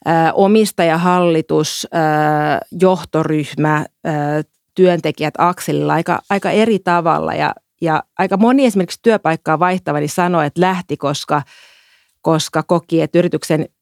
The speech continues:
julkilausumat arvot on jotenkin ristiriidassa sen, sen arjen toiminnan kanssa. Ja johtopäätös tästä mun mielestä on se, että et, et, et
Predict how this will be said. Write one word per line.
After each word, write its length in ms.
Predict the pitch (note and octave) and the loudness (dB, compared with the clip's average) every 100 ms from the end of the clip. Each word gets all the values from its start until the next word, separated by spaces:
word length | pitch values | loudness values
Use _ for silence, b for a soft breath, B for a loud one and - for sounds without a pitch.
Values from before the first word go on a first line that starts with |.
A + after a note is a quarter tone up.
| _ | _
julkilausumat 600 | G3+ F#3+ D#3+ D3 D3 D3 - | 2 2 2 0 -2 -6 -2
arvot 460 | E3+ F3 D3+ C#3 | 0 2 0 -2
on 80 | D3 | -4
jotenkin 300 | D#3 D#3+ E3+ | -2 -2 0
ristiriidassa 640 | F3+ F#3 - C#3 C3+ D3+ - | 2 0 0 -4 -4 -6 -6
sen, 200 | D3 D3 | -6 -6
sen 220 | - D3+ | -6 -2
arjen 360 | D#3+ D#3 C#3+ C#3 | 0 -2 -6 -4
toiminnan 460 | D3+ D3 C#3+ C3 | -4 -2 -4 -8
kanssa. 460 | - C#3+ C#3+ E3 A#2 | -6 -6 -6 -6 -4
Ja 140 | C#3 | -2
johtopäätös 540 | D#3 A3 C#4+ F#4 G3+ F3+ | 0 0 0 -2 -2 -2
tästä 240 | G#3 - | -2 0
mun 100 | A#3 | 2
mielestä 320 | A3 D#3+ - | 2 0 -2
on 60 | E3 | -4
se, 220 | - G3+ | -2 -2
että 280 | F3 - D3+ B B B B B B _ | -2 -4 -6 B B B B B B _
et, 220 | E3+ F3 - | -2 -2 -6
et, 140 | E3 - - - | -8 -8 -12 -10
et 160 | E3 | -10